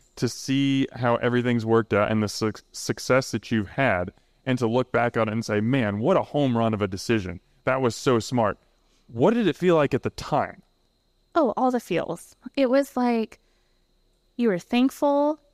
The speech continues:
Speaker 2: and you were faithful and you were excited, and then you get the worry and the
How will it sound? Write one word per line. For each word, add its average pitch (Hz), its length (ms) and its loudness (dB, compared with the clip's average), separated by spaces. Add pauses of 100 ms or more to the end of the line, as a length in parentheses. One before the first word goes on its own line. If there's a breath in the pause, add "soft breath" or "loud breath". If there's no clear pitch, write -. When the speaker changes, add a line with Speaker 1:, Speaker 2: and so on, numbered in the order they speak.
Speaker 2:
and 185 460 0
you 175 60 -2
were 175 100 -4
faithful 277 800 0
and 233 120 0
you 180 60 -4
were 156 100 -4
excited, 262 1200 0
and 185 220 -2
then 185 800 -2
you 185 180 -2
get 180 340 -2
the 160 120 -2
worry 247 920 0
and 170 200 -4
the - 100 -8